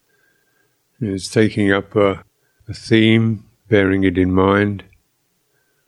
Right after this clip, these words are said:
um, getting to the meaning of it, how it affects,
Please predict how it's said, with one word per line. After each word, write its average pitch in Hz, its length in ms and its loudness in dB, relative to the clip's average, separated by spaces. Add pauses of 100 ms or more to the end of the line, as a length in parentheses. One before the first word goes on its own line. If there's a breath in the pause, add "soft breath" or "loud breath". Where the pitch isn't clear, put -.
(400)
um, 82 480 -20 (1400)
getting 95 280 -2
to - 100 -14
the 92 340 -4
meaning 104 480 0
of 101 180 0
it, 123 180 -2 (420)
how 92 140 -6
it 90 100 -4
affects, - 800 -6